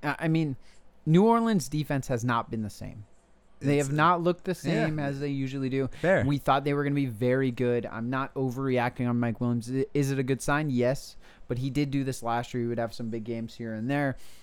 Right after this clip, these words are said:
Speaker 1: Keenan Allen's a main guy. He was not in. I think that's why he got a lot of targets. If Keenan Allen's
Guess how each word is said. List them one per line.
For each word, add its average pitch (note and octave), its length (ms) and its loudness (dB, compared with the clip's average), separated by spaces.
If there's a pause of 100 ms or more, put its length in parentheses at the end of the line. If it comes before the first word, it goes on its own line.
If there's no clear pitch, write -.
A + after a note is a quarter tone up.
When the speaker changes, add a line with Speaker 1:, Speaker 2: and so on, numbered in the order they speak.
(120)
Speaker 1:
Keenan D3+ 300 0
Allen's C3+ 340 0
a A#2 40 -2
main A#2+ 260 -2
guy. A#2+ 180 -2
He B2+ 180 -4
was B2 200 -2
not B2 340 -2
in. C3 260 -2
I A2+ 100 -6
think A2+ 220 -8
that's A#2 200 -6
why A#2 120 -2
he A#2 80 -4
got A2+ 120 -2
a G#2+ 60 -6
lot A2 280 0
of A2 120 -4
targets. A2+ 360 -2
If - 80 -18
Keenan B2 280 -4
Allen's A#2 320 -6